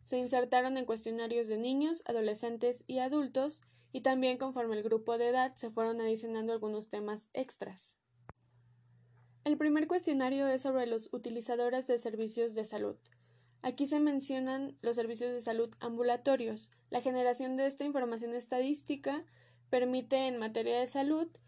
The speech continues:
al país realizar una medición de los avances de los planes o programas que tengan de este tipo,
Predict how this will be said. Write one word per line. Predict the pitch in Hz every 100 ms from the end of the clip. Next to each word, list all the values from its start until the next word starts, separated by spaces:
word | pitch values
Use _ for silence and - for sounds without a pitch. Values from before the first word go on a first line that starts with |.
| _ - -
al | 240 240
país | 240 240 247 247 - -
realizar | - 277 269 247 247 247
una | 262
medición | 262 262 262 - 302 320 - -
de | 240
los | 233
avances | 226 233 233 247 247
de |
los | 233 233
planes | 247 240 240 254 -
o | 226
programas | 226 220 220 220 233 226
que |
tengan | 220 214 220 220 220
de | 208 208
este | 214 240
tipo, | 285 277 262